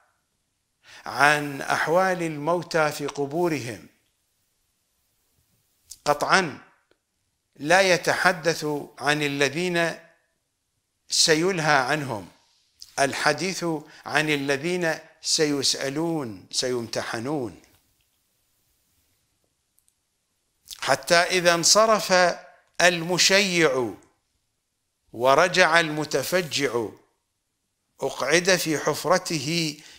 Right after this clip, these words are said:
نجيا لبهتة السؤال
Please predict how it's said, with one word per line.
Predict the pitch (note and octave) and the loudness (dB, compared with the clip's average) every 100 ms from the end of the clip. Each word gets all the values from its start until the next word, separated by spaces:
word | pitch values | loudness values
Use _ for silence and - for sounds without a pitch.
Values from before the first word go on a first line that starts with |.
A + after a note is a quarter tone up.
| - | -8
نجيا | C#3 D#3 - F#3+ G3 F3 D3+ A#2 F#2+ _ _ _ _ _ | 0 0 0 -4 0 2 2 -2 -10 _ _ _ _ _
لبهتة | - B2 E3 E3 - - C3+ | -10 -2 0 0 -4 -6 -2
السؤال | - - A#2+ C#3 D#3+ D#3 B2 - | 0 0 2 4 4 2 -2 -14